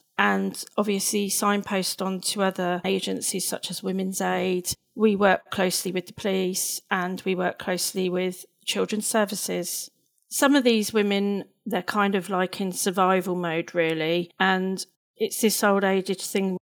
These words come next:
when you're in it, you don't see what's going on. It's not until you kind of, like, step away from it that you can see the abuse and you can see how it's impacting yourself and how it's also impacting your children.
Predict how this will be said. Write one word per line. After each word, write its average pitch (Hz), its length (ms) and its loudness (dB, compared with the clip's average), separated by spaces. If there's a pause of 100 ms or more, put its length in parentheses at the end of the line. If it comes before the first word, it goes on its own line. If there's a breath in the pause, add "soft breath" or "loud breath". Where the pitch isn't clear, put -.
(140)
when 202 220 6
you're 190 120 4
in 190 120 2
it, - 180 -2
you 190 120 -2
don't 196 300 -2
see 190 200 -2
what's 175 260 -2
going 180 360 2
on. 175 440 -6 (140)
It's - 180 -8
not 190 160 0
until 185 320 -2
you 175 240 -2
kind 175 260 -4
of, 175 120 -10
like, 165 240 -2
step - 340 -4
away 202 280 2
from 175 340 -4
it 160 200 -8
that - 140 -4
you 170 160 -2
can 180 180 -8
see 185 300 0
the 170 160 0
abuse 160 500 -4
and 175 140 -6
you 180 140 -2
can 190 160 -8
see 185 260 -4
how 185 200 -6
it's - 180 -8
impacting 196 840 -4
yourself 202 840 2 (260)
and 208 180 4
how 202 180 2
it's 202 200 2
also 226 340 4
impacting 185 720 -4
your 180 140 -2
children. 180 760 -2